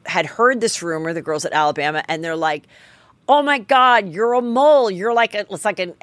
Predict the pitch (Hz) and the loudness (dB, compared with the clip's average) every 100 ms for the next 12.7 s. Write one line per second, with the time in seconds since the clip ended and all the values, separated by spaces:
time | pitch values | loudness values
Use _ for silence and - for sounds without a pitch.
0 | - 190 208 156 151 175 170 165 - 220 | -14 -6 -4 -4 -4 -6 -8 -14 -2 2
1 | 226 - _ 185 - - 185 175 _ - | 2 2 _ -10 -8 -4 -4 -6 _ -18
2 | 185 185 180 175 170 175 196 240 214 180 | -10 -4 -4 -2 -4 0 0 0 -2 -4
3 | 190 185 202 214 185 - - _ _ 247 | -4 0 0 0 -4 -6 -8 _ _ -2
4 | 277 240 - 240 233 226 208 185 180 208 | -2 -4 -4 -4 -2 0 0 0 -6 -6
5 | 226 214 190 175 233 214 196 - 196 196 | -6 -6 -6 -2 0 2 0 0 -4 -4
6 | 190 _ _ _ 208 196 185 180 170 - | -10 _ _ _ 2 2 2 -2 -8 -16
7 | _ _ _ _ _ _ _ 233 220 220 | _ _ _ _ _ _ _ -2 0 -2
8 | 202 254 233 240 - 254 302 214 180 226 | -4 -6 -8 -6 0 0 0 -2 -6 -10
9 | 208 185 190 160 160 190 208 240 - - | -8 -4 -4 -4 -8 2 2 2 -4 -8
10 | 208 196 196 196 190 180 170 160 - 180 | -8 -6 -6 -6 -6 -2 -2 -2 -4 -6
11 | 196 202 190 175 - 175 156 - 190 180 | -6 -6 -10 -10 -10 -10 -12 -10 -8 -6
12 | 170 165 165 160 147 143 | -6 -6 -8 -6 -4 -4